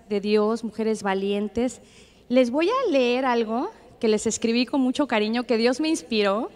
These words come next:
Yo no soy así como, ay, la escritora, pero es muy sencillo, pero con mucho amor para ustedes. Dios me lo inspiró, ¿ok? Y e-, es para ustedes.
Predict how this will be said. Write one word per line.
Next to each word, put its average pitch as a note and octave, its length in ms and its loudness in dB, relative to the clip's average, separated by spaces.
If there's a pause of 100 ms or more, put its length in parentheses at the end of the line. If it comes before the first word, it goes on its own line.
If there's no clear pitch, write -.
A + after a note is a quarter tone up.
(640)
Yo C#4 120 -2
no D#4 140 2
soy C4+ 260 2
así B3 180 -4
como, G3+ 280 -6
ay, A#3+ 180 2
la G#3+ 120 0
escritora, B3+ 580 0
pero A3+ 340 -2
es C4+ 240 0
muy E4+ 140 4
sencillo, D#4 480 4
pero B3+ 200 2
con A#3+ 140 2
mucho E4 300 2
amor C4 400 4
para B3+ 200 4
ustedes. A#3 520 4
Dios C4 180 4
me D#4 120 4
lo C#4 80 4
inspiró, G#3+ 540 2 (540)
¿ok? A3 420 0 (640)
Y A#3 120 8
e-, B3 120 4
es C4 200 2
para C4+ 240 4
ustedes. A3 580 0